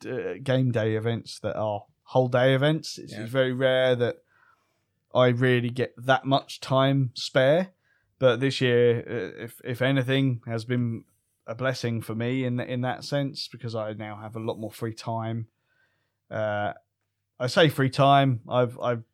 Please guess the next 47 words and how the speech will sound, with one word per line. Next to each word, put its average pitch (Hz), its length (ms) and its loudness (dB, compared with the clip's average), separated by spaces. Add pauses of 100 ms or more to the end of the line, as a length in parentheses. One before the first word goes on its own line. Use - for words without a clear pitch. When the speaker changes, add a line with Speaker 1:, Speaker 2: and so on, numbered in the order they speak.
(140)
Speaker 1:
decided 123 440 0
to 123 80 -6
start - 260 -2
filling 139 360 2
it 135 140 -2
with 117 220 -4 (200)
Speaker 2:
<laughs> - 180 -10
Speaker 1:
loads 131 280 4
of 131 100 2
other 151 200 4
stuff, 135 440 0 (600)
but, 127 340 4 (400)
yeah, 113 200 -4
that's, 110 260 -6
that's - 280 -6
my 107 200 -4
own 98 160 -12
choice 101 580 -10
at - 100 -14
the 104 120 -10
end 101 160 -10
of 101 80 -12
the 101 60 -12
day. 104 500 -6
But 101 260 -6 (480)
I've, 180 260 4
I've 160 160 6
enjoyed 156 360 6
every 127 200 2
second 117 280 -2
of 104 80 -6
it - 160 -8
because, - 500 -8
you 127 60 -8
know, 113 120 -2
James 131 340 0
has 117 100 -8
started 113 280 0
getting 127 300 -4
into 120 440 -2 (640)
far 131 580 2
more 120 480 2 (200)
board 127 400 2
games, 107 400 -2
and 113 100 -4
that - 120 -6
means 110 540 -8